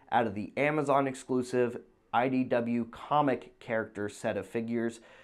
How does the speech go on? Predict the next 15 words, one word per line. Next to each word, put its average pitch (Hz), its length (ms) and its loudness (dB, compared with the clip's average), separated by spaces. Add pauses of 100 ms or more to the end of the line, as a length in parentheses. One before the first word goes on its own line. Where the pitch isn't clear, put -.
(380)
And 139 460 2
what 160 120 4
do 247 60 2
you 262 80 0
think 233 240 0
of 185 140 2
these 180 260 -4
themed 160 300 0
set 135 240 0
of 131 100 -2
figures 131 360 -2
that 110 160 -2
Hasbro's 113 420 0
been 120 240 -2
doing 117 480 0